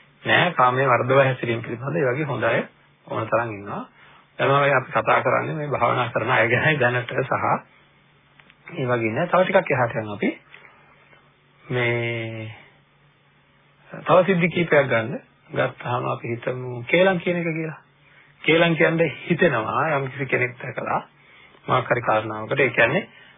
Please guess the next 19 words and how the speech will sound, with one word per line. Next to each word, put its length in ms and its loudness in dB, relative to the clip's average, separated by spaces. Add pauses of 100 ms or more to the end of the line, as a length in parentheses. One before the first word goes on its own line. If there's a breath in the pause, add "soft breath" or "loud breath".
(100)
දෙන්නේ 300 0
හොඳින් 320 0
ඉන්නවා 240 0
දැකලා 380 2
නැත්නම් 360 0
කවගේ 280 2
හරි 120 0
දියුණුව 380 0
දැකලා 380 2 (520 soft breath)
කේලම් 380 2 (340)
කීමේ 420 2
සිත් 260 -2
පහළ 340 2
වෙනවා 300 0
සමහර 360 -6
අයට. 220 -2 (600 soft breath)
ඊර්ෂ්‍යාව 480 4
ඇති 240 2
වෙලා 240 -2